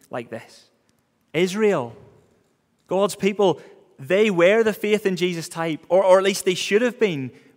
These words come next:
but they didn't get it. But this guy, he gets it. See, anyone, anyone can be the faith in Jesus type. It's about trusting that Jesus is King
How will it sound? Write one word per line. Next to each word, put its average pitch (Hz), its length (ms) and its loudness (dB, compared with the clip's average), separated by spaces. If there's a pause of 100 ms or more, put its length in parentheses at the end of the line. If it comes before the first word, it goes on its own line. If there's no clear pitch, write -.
(400)
but 196 180 2
they 196 80 2
didn't 220 200 0
get 190 260 -2
it. 180 200 -2 (560)
But 220 160 -4
this 247 280 -2
guy, 208 480 -2 (560)
he 196 840 -4
gets 131 420 -10
it. 110 160 -18 (2250)
See, - 240 -14
anyone, 143 680 -12 (760)
anyone 160 600 -8
can 139 140 -12
be 139 80 -10
the 131 80 -10
faith 131 320 -12
in 123 80 -12
Jesus 117 320 -12
type. 117 320 -18
It's - 140 -20
about 131 260 -12
trusting 156 680 -16
that 139 140 -16
Jesus 131 500 -16
is - 140 -20
King 117 460 -16